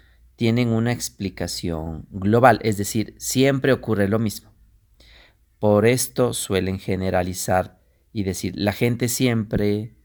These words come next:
o "nunca", etcétera. "Las cosas solo podían ir peor y resulta que han ido peor aún". Cosas como estas es lo que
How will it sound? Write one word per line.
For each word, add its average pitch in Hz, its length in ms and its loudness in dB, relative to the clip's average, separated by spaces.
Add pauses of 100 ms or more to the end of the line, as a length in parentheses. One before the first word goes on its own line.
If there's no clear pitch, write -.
(580)
o 95 180 -4
"nunca", 110 760 4
etcétera. - 680 -12 (1600)
"Las 101 280 2
cosas 117 320 0
solo 110 280 0
podían 104 400 2
ir 101 280 -2
peor 120 500 4
y 92 140 -8
resulta 98 500 -6
que 95 140 -4
han 92 100 -4
ido 95 300 -4
peor 87 280 -4
aún". 170 440 0 (260)
Cosas 110 320 -8
como 101 320 -2
estas 110 520 0
es 95 200 -2
lo 98 140 -4
que 90 240 -6